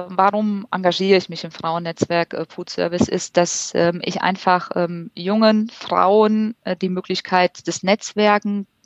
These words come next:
beibringen, ermöglichen möchte und einfach vielleicht, ähm, Türen, wo ich noch, äh, vor verschlossenen Türen gestanden, äh, bin oder auch mir Dinge hart erarbeiten musste, denen auch das etwas leichter zu machen und auch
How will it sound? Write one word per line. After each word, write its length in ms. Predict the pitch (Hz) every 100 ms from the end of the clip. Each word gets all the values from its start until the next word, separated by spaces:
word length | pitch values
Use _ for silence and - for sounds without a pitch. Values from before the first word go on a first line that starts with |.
| 165
beibringen, 760 | - 175 240 - 220 220 220 208
ermöglichen 640 | 180 180 202 208 196 -
möchte 340 | 196 190 - 196 - - -
und 200 | 190 -
einfach 340 | 185 214 214
vielleicht, 440 | 208 190 190 185 -
ähm, 400 | - 180 180 180 - - - - -
Türen, 400 | - 277 254 208
wo 80 |
ich 180 | 190 214
noch, 260 | 208 202 -
äh, 220 | 185 185
vor 200 | - 202
verschlossenen 480 | 208 - 262 - 190
Türen 300 | - 180 170
gestanden, 520 | - - 180 185 185 -
äh, 200 | 180 175
bin 240 | 185 214
oder 300 | 202 196 185
auch 200 | - 190 185
mir 400 | 185 185 185 180
Dinge 360 | - 233 233
hart 180 | 190 196
erarbeiten 440 | - - 277 185 175
musste, 280 | 180 - 208 - - - -
denen 320 | 208 220 220 -
auch 300 | - 202 202 - -
das 240 | 196 202 -
etwas 280 | - 214 -
leichter 400 | 196 233 - 170
zu 160 | -
machen 400 | 165 185 220 220
und 360 | - 190 196 -
auch 200 | 185